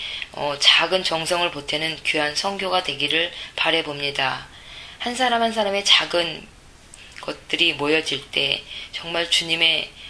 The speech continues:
큰 사역들을 감당하는 그런 선교가 될 줄 믿습니다. 여러분,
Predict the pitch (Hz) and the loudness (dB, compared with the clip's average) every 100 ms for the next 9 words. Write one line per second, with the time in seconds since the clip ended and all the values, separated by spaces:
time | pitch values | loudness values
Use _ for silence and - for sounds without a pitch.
0 | - - - 247 233 233 233 190 190 - | -14 -6 -4 0 2 0 2 0 0 -4
1 | - 156 147 143 151 151 - - - 165 | 0 0 2 0 -2 -4 -6 -12 -6 -4
2 | 160 - 214 208 185 180 180 - - 156 | 0 0 0 0 2 2 2 0 0 -4
3 | 139 - 143 139 135 135 131 - - - | -4 -6 -6 -6 -2 0 0 -4 -10 -10
4 | - 151 156 156 165 | -4 -2 -2 -2 -4